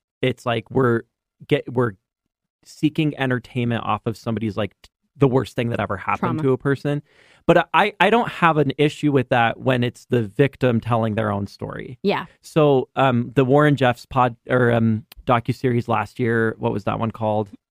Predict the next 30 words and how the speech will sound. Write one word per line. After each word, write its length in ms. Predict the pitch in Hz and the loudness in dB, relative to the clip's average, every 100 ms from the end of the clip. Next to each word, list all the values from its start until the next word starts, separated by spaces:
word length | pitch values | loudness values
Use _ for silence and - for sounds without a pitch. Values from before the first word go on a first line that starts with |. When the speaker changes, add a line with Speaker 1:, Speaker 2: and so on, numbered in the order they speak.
| _ 147 | _ -2
Speaker 1:
Oh, 100 | 156 | 0
Speaker 2:
Um, 180 | 165 151 | -2 0
Speaker 1:
Keep 220 | 147 127 | 0 -2
Sweet. 400 | - 127 135 - | -4 -2 -2 0
Speaker 2:
yeah. 200 | 196 170 - - - | 0 0 -4 -14 0
Speaker 1:
Like, 320 | 156 151 - _ | 2 2 -2 _
Speaker 2:
There's 160 | - - | -20 -14
been 160 | 180 | -12
so 220 | - - 156 | -12 -14 -12
many. 140 | 180 - 139 | -12 -12 2
Speaker 1:
that 240 | 165 170 | 4 6
was, 200 | 170 151 160 | 4 2 2
you 100 | 151 | 4
know, 180 | 127 - 131 _ - | 2 0 -6 _ -20
horrible 520 | - 170 196 180 170 | 2 4 6 4 2
things 260 | 156 139 | 2 0
happen 280 | 131 135 135 | 0 0 2
to 60 | 127 | 0
these 160 | 113 - | -2 -2
people, 340 | 139 131 117 | -2 0 0
but 280 | 117 139 - | 0 -2 -2
I 220 | 135 139 156 | -2 -2 -2
found 600 | - 151 139 131 120 - _ _ _ | -2 0 0 0 -4 -8 _ _ _
the, 140 | 143 - - | -2 -2 -4
the 220 | 131 123 | -4 0
docuseries 720 | 127 127 135 - 135 120 - | 0 0 -2 -2 -2 -2 -4
to 60 | 110 | -4
be 140 | 117 | -2
really 280 | 117 117 107 | 0 0 -2
empowering 920 | 104 - - 143 135 113 107 104 110 | -4 -4 2 4 4 0 -2 -4 -6